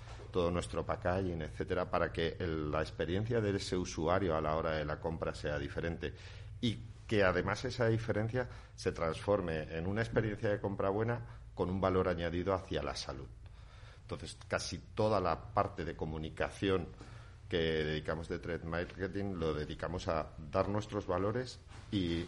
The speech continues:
lo que podemos aportar a la salud de los consumidores.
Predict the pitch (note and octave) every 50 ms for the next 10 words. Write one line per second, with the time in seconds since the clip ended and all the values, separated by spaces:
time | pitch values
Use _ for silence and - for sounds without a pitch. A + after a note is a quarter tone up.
0 | - F#2+ F2 D#2 D#2 E2 E2 E2+ - - D#2 - F2 E2 E2+ F2 G2 G2+ - -
1 | E2 D#2 D#2 - - D#2+ D2 - - - F#2+ G#2 - - - - - - - -
2 | - - - - C#2+ - - - C#2+ D2 D2 C2+ D2 D2 C#2 C#2 - - D2 C#2+
3 | - - C#2+ C#2 C#2 C#2+ C#2+ D2 D2+ -